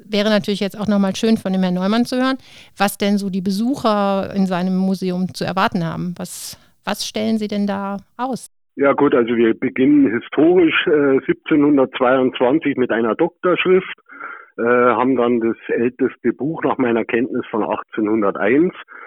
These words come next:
Speaker 2: und kommen dann natürlich so, äh, achtzehnhundertneunzig, neunzehnhundert rum, äh, zu den ersten Geräten, die sich mit der Kontrolle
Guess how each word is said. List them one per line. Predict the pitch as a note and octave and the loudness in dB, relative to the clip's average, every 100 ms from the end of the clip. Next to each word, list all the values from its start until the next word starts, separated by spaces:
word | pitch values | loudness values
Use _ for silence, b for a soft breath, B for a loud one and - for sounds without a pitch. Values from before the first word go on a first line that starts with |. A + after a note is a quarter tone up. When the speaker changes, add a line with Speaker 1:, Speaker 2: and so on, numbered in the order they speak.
| B | B
Speaker 2:
und | - B2+ | -4 -2
kommen | A2+ B2 B2+ | 2 2 4
dann | G#2+ A#2+ | 4 4
natürlich | C#3 B2 - B2+ B2+ A2 - | 2 2 2 2 2 0 -2
so, | A2+ A2+ A2 G#2 b b b | 2 2 2 0 b b b
äh, | - | -4
achtzehnhundertneunzig, | G#2+ A2 G#2 G#2 G#2 A2+ A#2+ - - A#2+ A#2 A2 G#2+ G#2 A#2+ C#3 - A#2+ | 0 2 4 2 2 0 -2 -4 -2 0 2 2 0 2 2 0 -2 -2
neunzehnhundert | A2 A#2+ C3+ - C3+ B2 B2 B2 A#2+ A2+ | 2 2 2 0 2 2 2 2 2 0
rum, | G#2+ A#2 A2+ B B B - | 2 2 0 B B B -6
äh, | A2+ A2 A2 - | 0 0 0 -4
zu | |
den | G2+ A2 | -2 0
ersten | G2+ A2+ - - G2 | 2 2 0 -4 -2
Geräten, | G2 G#2 B2 D3+ D3+ | 2 4 2 2 0
die | A#2+ A2 | -2 -6
sich | A#2 - | -10 -6
mit | A#2 A2 | -6 -2
der | G#2 | -4
Kontrolle | - G#2+ F2+ F#2+ C3+ D#3 D#3+ D3+ D#3 | -2 -4 0 2 4 6 6 4 2